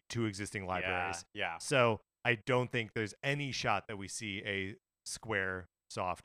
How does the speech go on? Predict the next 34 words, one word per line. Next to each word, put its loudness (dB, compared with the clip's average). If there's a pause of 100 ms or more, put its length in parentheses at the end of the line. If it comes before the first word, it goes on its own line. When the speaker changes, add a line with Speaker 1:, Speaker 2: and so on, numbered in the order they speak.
Speaker 1:
game -6 (300)
here. -12 (200)
Speaker 2:
Yeah, 0
I, -4
I -6
think -12
you're -8
right. -6 (220)
It, -2
it -8
just -8
feels -8
like -2
we, -8
I -2
mean, -2 (320)
Pokemon, -2
of -16
course, -2
is -18 (180)
an -10
R -2
P -8
G, -6 (120)
Speaker 1:
Right. 2
Speaker 2:
but -2
it -2
just -6 (100)
feels 0
like -4
we -8
need -2 (720)
something -2 (100)
else. -8